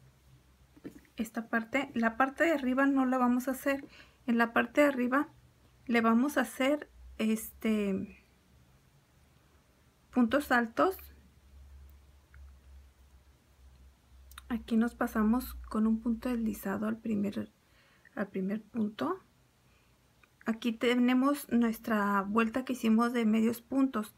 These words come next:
Entonces vamos a hacer una, dos, tres, cuatro cadenas. Nos vamos a pasar una y aquí vamos a hacer un punto alto. Así va a ser esta vuelta.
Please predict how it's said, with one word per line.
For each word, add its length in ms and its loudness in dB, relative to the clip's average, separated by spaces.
Entonces 380 0
vamos 240 2
a 40 -4
hacer 220 -2
una, 340 0
dos, 500 -4
tres, 380 -2
cuatro 340 2
cadenas. 520 2
Nos 160 2
vamos 260 2
a 120 -2
pasar 340 -2
una 300 2
y 120 0
aquí 400 -4
vamos 320 0
a 40 -6
hacer 220 -2
un 140 0
punto 320 -2
alto. 320 -6
Así 220 -4
va 80 0
a 40 -8
ser 180 -2
esta 220 -6
vuelta. 320 -10